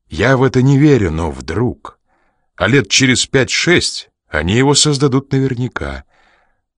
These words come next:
Но к тому времени у вас будет громадное преимущество перед ними. Я понимаю ваши трудности и согласен ждать до вечера. Но помните,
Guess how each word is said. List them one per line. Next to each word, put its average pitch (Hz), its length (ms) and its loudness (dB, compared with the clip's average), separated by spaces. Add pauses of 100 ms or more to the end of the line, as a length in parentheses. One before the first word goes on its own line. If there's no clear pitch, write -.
Но 92 160 -2
к - 60 -8
тому 117 220 2
времени 110 420 2
у 95 100 0
вас 95 220 0
будет 90 260 -4
громадное 101 680 0
преимущество 104 920 -2
перед 69 340 -12
ними. 67 320 -12 (580)
Я 165 160 -2
понимаю 92 640 0
ваши 67 320 -8
трудности 80 640 -4
и 69 40 -10
согласен 85 680 -2
ждать 71 400 -6
до 85 120 -6
вечера. - 580 -6 (760)
Но 76 160 -8
помните, - 720 -6